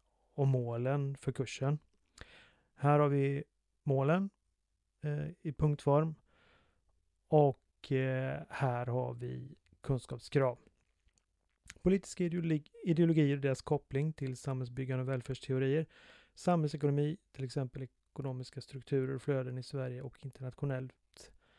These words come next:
Försörjning, tillväxt och företagande, resursanvändning och resursfördelning utifrån olika förutsättningar. De två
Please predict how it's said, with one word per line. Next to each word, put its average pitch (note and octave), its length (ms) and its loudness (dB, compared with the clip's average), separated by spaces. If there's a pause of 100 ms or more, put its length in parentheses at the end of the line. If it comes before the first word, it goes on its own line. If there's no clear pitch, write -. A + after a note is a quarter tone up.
(340)
Försörjning, C#3 540 2
tillväxt C3 480 -2
och B2+ 60 -4
företagande, B2+ 600 -4
resursanvändning B2+ 880 -12
och C#3 240 -14
resursfördelning C3 1080 -8
utifrån C3+ 520 -8
olika B2+ 400 -8
förutsättningar. C#3 760 -12 (1300)
De D#3 440 6
två B2+ 440 0